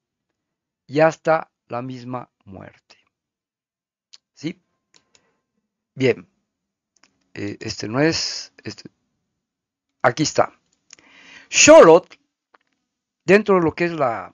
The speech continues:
mitología prehispánica, no es un dios, simplemente es el contrario a Quetzalcóatl.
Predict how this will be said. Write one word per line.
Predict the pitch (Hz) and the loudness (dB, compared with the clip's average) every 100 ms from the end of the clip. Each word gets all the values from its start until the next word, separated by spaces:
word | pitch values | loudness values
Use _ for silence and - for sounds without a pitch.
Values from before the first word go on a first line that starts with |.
| - | -20
mitología | 120 135 147 165 165 180 120 110 - _ _ _ _ _ _ - - | -18 -12 -10 -8 -12 -14 -14 -14 -16 _ _ _ _ _ _ -20 -10
prehispánica, | 147 - - 135 95 92 - 95 _ _ _ _ _ _ _ _ _ - - _ - - _ _ - _ _ _ _ - | -10 -8 -6 -6 -6 -16 -18 -20 _ _ _ _ _ _ _ _ _ -20 -20 _ -20 -20 _ _ -20 _ _ _ _ -8
no | 123 151 180 | 2 6 6
es | 165 | 6
un | 170 | 2
dios, | 180 185 117 120 | 0 -2 -2 -2
simplemente | - - 131 123 135 139 123 - 127 127 _ _ | -8 -10 -12 -12 -12 -10 -14 -12 -12 -12 _ _
es | 143 147 - - - _ _ _ _ _ _ | -10 -10 -10 -14 -20 _ _ _ _ _ _
el | 139 | -10
contrario | 135 135 135 - 185 160 110 | -4 -4 -2 2 4 4 -2
a | |
Quetzalcóatl. | - - 87 - 87 - - - | -10 -20 -20 -18 -18 -18 -20 -20